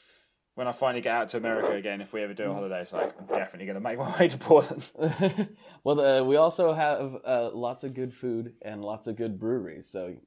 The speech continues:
Speaker 2: you can look forward to that
Speaker 1: Oh, there
Speaker 2: too.
Speaker 1: we go. Yeah, craft beer. That's the next thing.
Speaker 2: Mm-hmm. Yeah. <laughs>
Speaker 1: Separate
Speaker 2: Let's talk
Speaker 1: podcast
Speaker 2: about
Speaker 1: for that.
Speaker 2: Yeah, well,
Speaker 1: <laughs>
Speaker 2: okay. We'll start the craft beer podcast. That sounds
Speaker 1: Yeah.
Speaker 2: good.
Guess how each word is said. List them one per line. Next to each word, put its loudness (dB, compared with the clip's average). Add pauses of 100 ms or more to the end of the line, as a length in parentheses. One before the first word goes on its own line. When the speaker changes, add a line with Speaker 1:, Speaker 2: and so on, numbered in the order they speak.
(120)
Speaker 2:
you -14
can -10
look -10
forward -8
to -6
that -8
Speaker 1:
Oh, -10
there -8
Speaker 2:
too. -8
Speaker 1:
we -8
go. -2 (200)
Yeah, 2
craft 2
beer. 2 (160)
That's -6
the -6
next -6
thing. -4 (160)
Speaker 2:
Mm-hmm. -18
Yeah. 2
<laughs> -4
Speaker 1:
Separate 0
Speaker 2:
Let's 2
talk 4
Speaker 1:
podcast 0
Speaker 2:
about -2
Speaker 1:
for -8
that. -6 (320)
Speaker 2:
Yeah, 4 (260)
well, 8
Speaker 1:
<laughs> 0 (160)
Speaker 2:
okay. -6 (420)
We'll 0
start 2
the -4
craft 2
beer -2
podcast. -2
That -6
sounds 0
Speaker 1:
Yeah. 8
Speaker 2:
good. -10